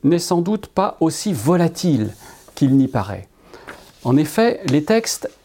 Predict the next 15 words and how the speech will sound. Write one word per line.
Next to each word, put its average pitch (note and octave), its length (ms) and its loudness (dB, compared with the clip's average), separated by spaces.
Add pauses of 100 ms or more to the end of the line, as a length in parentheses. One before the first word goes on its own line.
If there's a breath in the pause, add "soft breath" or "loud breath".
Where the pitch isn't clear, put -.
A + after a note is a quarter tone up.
(200)
exigent F#3+ 640 0 (240 soft breath)
le C3+ 120 2
respect E3+ 360 2
d'une D#3 160 4
procédure E3+ 420 0
de B2+ 60 0
révision D#3 720 2 (320 loud breath)
pour C#3 140 2
les C3+ 80 2
changements C3 440 0
significatifs C3+ 840 0
du A#2 100 -2
P G#2+ 220 -2
L G#2 120 -2
U, G#3+ 180 -2